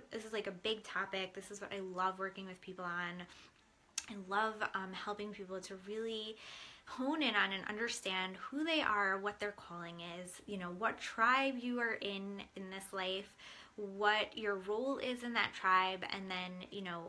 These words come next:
who exactly you're here to serve and how. And it's such a beautiful process of self-discovery, but, um, it's ev-, it's, like, ever evolving, right? So it's not something that, like,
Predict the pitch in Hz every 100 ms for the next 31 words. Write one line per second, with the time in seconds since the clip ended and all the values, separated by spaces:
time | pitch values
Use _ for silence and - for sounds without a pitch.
0 | - - 254 254 247 233 208 - 208 196
1 | 202 190 - - 196 185 185 - - 247
2 | 240 233 180 175 - 185 180 175 180 180
3 | - - - - 196 190 190 185 185 -
4 | 202 - 233 240 254 180 190 202 208 208
5 | 196 185 - - _ _ _ _ _ _
6 | - - 247 247 226 180 - 202 202 180
7 | - 180 180 226 285 311 202 185 - 185
8 | 185 175 175 - - - 214 - - -
9 | 214 196 175 - - 214 - - - 196
10 | 185 208 214 226 226 196 175 156 180 180
11 | 156 165 175 185 - - 190 180 185 -
12 | - - 208 233 220 - 220 214 196 190